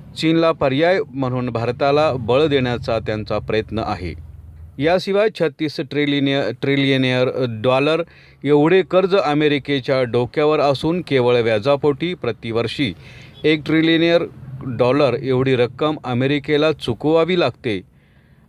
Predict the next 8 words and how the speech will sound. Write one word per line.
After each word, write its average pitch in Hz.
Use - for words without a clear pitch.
अमेरिकेत 160
वाढलेली 143
बेकारी, 147
अमेरिकन 170
वस्तूचे 147
देशांतर्गत 160
ढासळलेले 139
बाजारपेठ 117